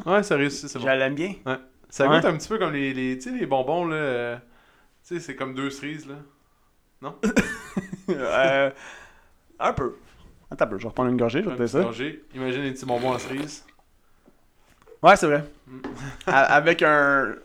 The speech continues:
Speaker 2: un mélange aussi de docteur Pepper.
Speaker 1: C'est ça. Mais là, ils ont sorti, tu sais, euh, je, un Soda Stream, tu sais c'est quoi ?
Speaker 2: Oui.
Speaker 1: Bon, mais ils ont sorti les saveurs de bubbly pour les Soda Stream.
Speaker 2: Ah oui ?
Speaker 1: Ouais. Ah ouais.
Speaker 2: Wow.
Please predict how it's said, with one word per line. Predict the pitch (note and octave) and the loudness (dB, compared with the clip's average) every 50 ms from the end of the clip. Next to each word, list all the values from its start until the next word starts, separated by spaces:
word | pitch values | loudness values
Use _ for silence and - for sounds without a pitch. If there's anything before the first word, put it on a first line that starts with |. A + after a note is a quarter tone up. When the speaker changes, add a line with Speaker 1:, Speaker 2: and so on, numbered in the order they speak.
| - _ | -18 _
Speaker 2:
un | - C#3 | -6 -4
mélange | C#3+ C#3 C#3 D3 D#3 D#3 C#3 | -2 0 2 4 2 2 2
aussi | C3 - - D#3 | -2 -8 -8 -4
de | C#3 C#3 C3 | -2 0 0
docteur | B2 B2 B2+ B2 - C3+ C3 | 2 2 0 0 0 -2 -2
Pepper. | C3+ A#2+ - B2+ B2 A#2+ - - - - | -2 -2 0 -2 -4 -4 -8 -18 -14 -8
Speaker 1:
C'est | - B2 | -8 -6
ça. | G#2 G#2 - - | -6 -6 -8 -6
Mais | B2+ B2+ | -2 2
là, | C3+ E3+ | 6 6
ils | F#3+ | 8
ont | F3 C#3 | 8 6
sorti, | B2 C3+ A#2 - - - F3+ | 4 2 -4 -4 -6 -8 -8
tu | G3+ - - - - | -8 -10 -14 -18 -18
sais, | - - F#3+ A3+ A3 | -8 -6 -4 -2 -2
euh, | E3+ B2+ A#2+ A2+ A2 G#2+ | -2 0 0 -2 -2 -4
je, | - - - - _ _ - | -6 -10 -18 -20 _ _ -16
un | C3 A#2+ A#2+ | -14 -12 -10
Soda | - C#3+ C3+ B2+ A#2+ | -6 -4 -2 -2 -4
Stream, | B2 - D#3 E3 E3 | -4 -6 -8 -8 -10
tu | D3+ - | -10 -14
sais | F3 | -12
c'est | - A#2 A2 | -12 -12 -10
quoi ? | - C#3+ F3 - - _ _ - - _ _ | -10 -12 -12 -14 -20 _ _ -20 -20 _ _
Speaker 2:
Oui. | - C3 F3+ F#3 D3+ A2 - - - _ _ _ _ _ | 0 2 4 4 2 0 -6 -12 -20 _ _ _ _ _
Speaker 1:
Bon, | G#2 G#2+ | -10 -8
mais | A2+ A2+ A2+ A#2+ | -8 -8 -10 -10
ils | B2 A#2+ | -10 -10
ont | A#2 | -10
sorti | A#2 B2+ A#2+ - - | -8 -10 -12 -12 -10
les | D#3 C#3 | -10 -10
saveurs | B2 C3 B2+ C3 C#3+ C#3 | -6 -4 -2 -2 -2 -4
de | C3 B2 | -4 -6
bubbly | A#2+ A#2+ A#2 A#2+ C3+ D3+ D#3+ | -6 -8 -10 -12 -14 -16 -16
pour | D3+ - - C#3 C#3 | -16 -14 -12 -10 -10
les | C3 | -10
Soda | B2+ C3+ B2+ A#2+ A#2 | -10 -10 -10 -10 -10
Stream. | - - - B2+ B2+ B2 A#2+ - _ _ _ _ _ _ _ _ _ _ - | -10 -12 -12 -12 -12 -12 -16 -20 _ _ _ _ _ _ _ _ _ _ 0
Speaker 2:
Ah | B2 B2 C3+ C#3 C#3 C#3 C#3 | 6 8 10 12 12 10 10
oui ? | C#3+ D#3 D#3+ E3 F3 F3 E3+ - - - | 8 8 6 6 4 0 -2 -10 -16 -16
Speaker 1:
Ouais. | A2+ A2 - _ _ _ _ _ | -16 -16 -16 _ _ _ _ _
Ah | - B2 A#2+ A#2+ | -12 -10 -10 -10
ouais. | A#2+ - - - _ - - - - - _ _ _ | -10 -14 -18 -20 _ -20 -20 -20 -20 -20 _ _ _
Speaker 2:
Wow. | - G2 G2+ G#2 G#2+ G#2+ G#2 G2+ | -8 -2 0 0 0 0 -2 -6